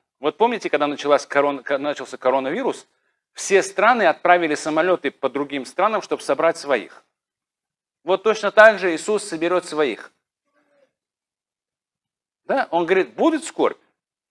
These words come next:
И ни одна плоть бы не спаслась, если не сократились дни эти. Но ради избранных. То есть он заберет избранных. Дальше, девятый стих.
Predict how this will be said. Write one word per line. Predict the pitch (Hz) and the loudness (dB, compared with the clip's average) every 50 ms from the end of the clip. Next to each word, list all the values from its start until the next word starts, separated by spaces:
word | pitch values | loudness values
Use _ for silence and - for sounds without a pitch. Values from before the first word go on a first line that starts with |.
| _ _ _ _ _ _ | _ _ _ _ _ _
И | 135 143 | -6 -2
ни | 165 185 | 2 4
одна | 185 185 175 190 208 190 | 4 4 4 2 0 -2
плоть | 202 214 254 262 208 | 0 2 0 2 2
бы | 196 196 202 | 0 -4 -4
не | 190 | -4
спаслась, | - - - 185 170 - 180 165 143 - | -4 0 0 0 0 2 0 0 0 0
если | 170 156 - 165 | -4 -6 -6 -6
не | 165 175 165 | -8 -8 -6
сократились | - 180 170 - 165 175 170 - - 185 165 123 101 92 - - - | -6 -6 -4 -2 -2 -2 -2 -4 -6 -6 -6 -6 -6 -8 -10 -16 -20
дни | _ - 131 117 104 92 | _ -10 -8 -6 -6 -6
эти. | 78 - _ _ _ _ _ _ _ _ _ _ _ _ _ _ _ _ _ - | -8 -12 _ _ _ _ _ _ _ _ _ _ _ _ _ _ _ _ _ -6
Но | 139 165 | 0 2
ради | 185 196 190 202 | 2 2 2 0
избранных. | 208 214 214 202 160 147 127 123 113 104 90 - - - _ _ _ | -2 -4 -4 -4 -4 -4 -4 -4 -4 -6 -8 -16 -18 -20 _ _ _
То | - 151 | -4 -4
есть | 151 - _ _ _ _ _ _ _ _ _ _ _ _ | -4 -4 _ _ _ _ _ _ _ _ _ _ _ _
он | - 170 185 190 - | 0 0 0 0 -2
заберет | - 143 160 165 185 202 220 - - - | -6 -8 -6 -4 -2 -2 -2 -2 -4 -8
избранных. | 196 175 151 143 139 127 117 104 90 82 - - - _ _ _ _ _ _ _ _ _ _ _ _ _ _ _ _ _ _ _ _ _ _ _ _ _ _ _ _ _ _ _ _ _ - - _ _ _ _ _ _ _ _ _ _ _ _ _ _ _ _ _ _ _ _ _ _ _ _ _ _ _ _ _ | -14 -14 -8 -2 -2 -2 -2 -2 -6 -12 -16 -20 -20 _ _ _ _ _ _ _ _ _ _ _ _ _ _ _ _ _ _ _ _ _ _ _ _ _ _ _ _ _ _ _ _ _ -20 -20 _ _ _ _ _ _ _ _ _ _ _ _ _ _ _ _ _ _ _ _ _ _ _ _ _ _ _ _ _
Дальше, | - 131 151 143 - - 113 107 | 6 8 8 8 8 6 -2 -4
девятый | 120 143 160 143 - 110 - | 2 4 6 6 6 4 -2
стих. | - - 76 - - _ | -10 -12 -16 -18 -18 _